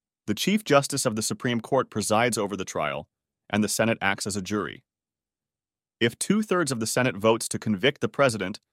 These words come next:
the president is removed from office. The Founding Fathers understood that impeachment should be reserved for serious offenses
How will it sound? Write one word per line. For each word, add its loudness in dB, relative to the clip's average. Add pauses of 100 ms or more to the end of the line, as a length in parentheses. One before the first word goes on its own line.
(220)
the -2
president 0
is -2
removed 0
from -6
office. -8 (1500)
The -4
Founding 2
Fathers 2
understood 0
that 2
impeachment -4
should -8
be -4
reserved -4
for -8
serious -4
offenses -4